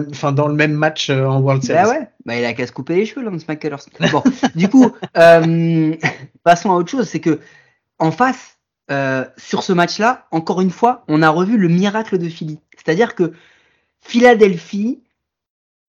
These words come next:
Speaker 2: on a vu l'équipe de D H qui a frappé des home runs et des gros trucs
Speaker 1: Mm.
Speaker 2: et tout.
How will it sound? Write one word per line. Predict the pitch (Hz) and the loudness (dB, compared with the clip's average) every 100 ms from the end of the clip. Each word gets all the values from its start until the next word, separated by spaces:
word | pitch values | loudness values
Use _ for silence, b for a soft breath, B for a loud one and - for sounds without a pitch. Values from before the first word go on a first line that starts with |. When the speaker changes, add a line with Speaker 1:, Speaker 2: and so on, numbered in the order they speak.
| _ | _
Speaker 2:
on | 175 196 | 2 4
a | 202 | 6
vu | 233 | 6
l'équipe | 220 - 196 | 4 2 0
de | 196 | 0
D | 170 180 | 2 0
H | 135 - - _ - | 0 -8 -20 _ -12
qui | |
a | - | -8
frappé | 123 143 160 165 160 | -2 -2 -2 -2 -2
des | 160 | 0
home | 156 160 | 0 0
runs | 165 156 165 | 0 0 0
et | 160 | 0
des | 156 | -2
gros | 180 160 165 | -2 0 0
trucs | 165 160 139 | 0 -2 -2
Speaker 1:
Mm. | |
Speaker 2:
et | 151 | -4
tout. | 131 | -6